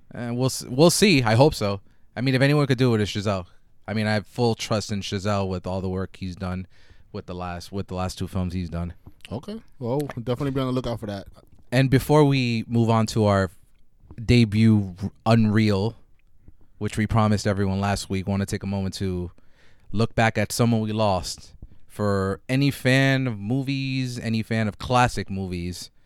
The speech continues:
Speaker 1: uh, last week we lost Robert Osborne. Now, any fan of Turner Classic Movies will always remember that lovely old man that would kick off every single film by t-,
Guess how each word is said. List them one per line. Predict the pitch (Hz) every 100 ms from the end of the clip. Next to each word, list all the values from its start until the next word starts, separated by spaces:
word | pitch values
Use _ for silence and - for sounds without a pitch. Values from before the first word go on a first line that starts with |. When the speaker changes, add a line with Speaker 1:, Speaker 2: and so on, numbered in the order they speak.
| - _ -
Speaker 1:
uh, | 104 104
last | 110 113 -
week | 113 110
we |
lost | 107 104 101 -
Robert | 101 95 95
Osborne. | 104 98 95 - 87 82 - - - - - - - -
Now, | 110 123
any | 127 135
fan | 139 147 139
of | 120
Turner | 135 127
Classic | - 127 117 117
Movies | 120 117 113 107
will | 104 104 98 95 98 - - - -
always | 120 123 113
remember | 117 117 117
that | 104 104 98 98 92 - - - -
lovely | 107 120 110 110
old | 110 104
man | 107 113 110 107
that | 101 98
would | 98 90 - - - - - _
kick | - 127
off | 117 113 110 - -
every | - 113 110 104
single | - 120 113 107
film | - 113 113 110
by | 101
t-, | 98